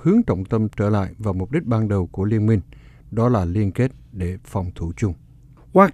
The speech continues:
Speaker 2: Kỳ và nato đã thực hiện các biện pháp để trấn an các thành viên như Ba Lan và các quốc gia vùng biển Baltic,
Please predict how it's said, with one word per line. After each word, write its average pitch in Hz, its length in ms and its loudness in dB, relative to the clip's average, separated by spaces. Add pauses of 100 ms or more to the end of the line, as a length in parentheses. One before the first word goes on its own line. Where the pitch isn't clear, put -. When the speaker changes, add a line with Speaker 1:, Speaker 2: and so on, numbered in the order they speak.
Speaker 2:
Kỳ 139 200 8
và 127 140 8
nato 165 480 6
đã 139 140 6
thực 127 220 0
hiện 107 220 4
các 170 140 0
biện 107 180 4
pháp 180 260 -2
để 117 120 2 (120)
trấn 165 200 4
an 143 220 4
các 123 160 -6
thành 98 160 0
viên 113 380 4
như 110 180 4
Ba 110 200 2
Lan 120 400 4
và 92 260 0
các 135 280 -6
quốc 160 180 -4
gia 127 220 2
vùng 95 220 -2
biển 90 200 0
Baltic, 113 360 -2